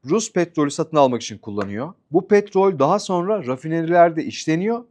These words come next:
ve orada bir sürü para kazanıyorlar. Ama sonra Ruslar bu parayı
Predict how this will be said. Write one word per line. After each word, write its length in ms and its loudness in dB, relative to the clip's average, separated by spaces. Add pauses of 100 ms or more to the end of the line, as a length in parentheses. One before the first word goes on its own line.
(120)
ve 120 2
orada 440 6
bir 100 -2
sürü 240 -8
para 260 2
kazanıyorlar. 640 -4 (100)
Ama 240 6
sonra 380 2
Ruslar 500 2
bu 120 -4
parayı 440 4